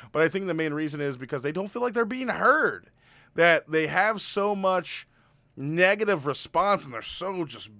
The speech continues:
bitter because they love the game. But then what happens is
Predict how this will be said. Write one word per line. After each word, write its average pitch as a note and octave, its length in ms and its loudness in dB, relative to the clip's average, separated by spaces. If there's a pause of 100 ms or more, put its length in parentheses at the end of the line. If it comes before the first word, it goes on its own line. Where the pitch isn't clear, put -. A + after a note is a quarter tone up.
(120)
bitter D#3+ 560 4 (260)
because A#3+ 260 0
they C4+ 120 -2
love A#3+ 280 -2
the G#3 60 -8
game. - 280 -18 (840)
But E3+ 100 -4
then G3+ 160 4
what F#3+ 160 4
happens E3+ 640 2 (440)
is D3 440 4